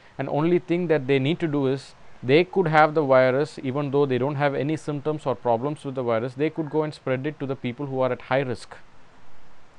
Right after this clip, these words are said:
So instead of saying coronavirus can create this death, rather they said, if your immune system is weak,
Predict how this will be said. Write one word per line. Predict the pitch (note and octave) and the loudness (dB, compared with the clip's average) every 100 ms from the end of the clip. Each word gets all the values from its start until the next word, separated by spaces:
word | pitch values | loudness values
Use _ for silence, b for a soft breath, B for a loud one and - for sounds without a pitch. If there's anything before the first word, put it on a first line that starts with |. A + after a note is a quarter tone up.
| - B B B B - | -20 B B B B -16
So | - E3 D3+ C#3 - - | -2 0 2 -2 -10 -8
instead | C3+ C#3 F#3 | -6 -4 -2
of | F3+ D3 | -4 -4
saying | D#3 B2+ A#2 - | -4 -4 -6 -6
coronavirus | A2+ B2 E3 D#3 B2 A2 G2+ G#2 - - - - - - - | -2 0 0 0 -2 -2 -6 -8 -12 -20 -20 -20 -20 -20 -10
can | - G#2 D3+ | -4 -2 -2
create | E3 C#3 B2 B2+ C3 A#2 | -6 -6 -2 -2 -2 -6
this | A2 | -10
death, | - G2 F2+ - - - - - | -8 -6 -6 -8 -18 -18 -16 -4
rather | A2 A#2 | -2 -2
they | C#3+ C3 | -4 -6
said, | A2+ A2+ - B B - | -6 -6 -6 B B -4
if | D#3+ - | -4 -2
your | G3 F3+ D#3+ | 2 2 2
immune | D3 D3+ E3 E3 | -2 0 0 -2
system | - C3+ - C#3+ | -4 -8 -4 -4
is | B2+ - A2 | -4 -8 -6
weak, | G#2+ G2 - | -4 -4 -10